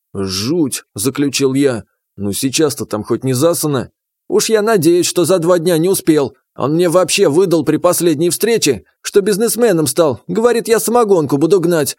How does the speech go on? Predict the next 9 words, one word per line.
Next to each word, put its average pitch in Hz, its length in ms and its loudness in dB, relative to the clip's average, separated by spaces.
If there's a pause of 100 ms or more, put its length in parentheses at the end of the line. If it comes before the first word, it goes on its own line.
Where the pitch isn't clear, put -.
(120)
а - 160 -2
ты, 254 200 0
Елена 170 380 2
Александровна, 151 840 0
ей 226 180 0
в - 60 -2
своём 208 240 0
ларьке 202 340 2
барышь». 156 440 0